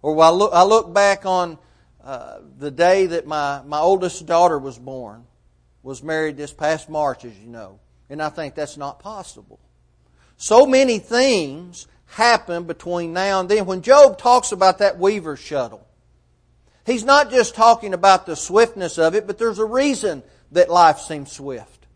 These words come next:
All the things that are happening. Have you ever seen a sh-, Weaver's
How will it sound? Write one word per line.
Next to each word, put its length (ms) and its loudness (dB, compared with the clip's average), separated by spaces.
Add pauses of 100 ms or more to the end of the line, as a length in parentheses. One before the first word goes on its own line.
(460)
All 460 10
the 100 -2
things 380 -4
that 160 -2
are 80 0
happening. 380 -2
Have 200 -2
you 140 -2
ever 240 4
seen 500 -8
a 280 -4
sh-, 260 -20
Weaver's 580 -6